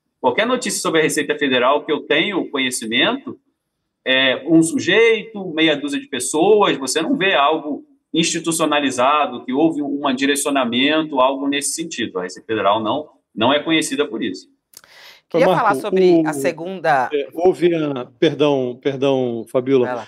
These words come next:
Speaker 3: Houve a apreensão dessa joia valiosíssima de mais de dezesseis milhões de reais, mas passou ali pela fiscalização um, um outro,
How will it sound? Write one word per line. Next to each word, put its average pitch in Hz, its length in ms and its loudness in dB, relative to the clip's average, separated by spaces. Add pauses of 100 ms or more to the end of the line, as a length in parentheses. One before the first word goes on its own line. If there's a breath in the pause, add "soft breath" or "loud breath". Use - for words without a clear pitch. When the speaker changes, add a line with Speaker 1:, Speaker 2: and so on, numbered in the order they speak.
Speaker 3:
Houve 220 180 4
a 240 60 6
apreensão 175 580 2
dessa 139 320 -2
joia 135 280 -2
valiosíssima 120 880 -4 (680)
de 120 640 -4 (520)
mais 131 240 -2
de 123 100 -6
dezesseis 120 480 0
milhões 120 320 -2
de 117 60 -6
reais, 123 360 0 (280)
mas 262 160 2
passou 190 480 2
ali 135 200 -2
pela 127 380 -2
fiscalização 131 800 -4 (440 soft breath)
um, 156 580 0
um 233 80 6
outro, 151 680 2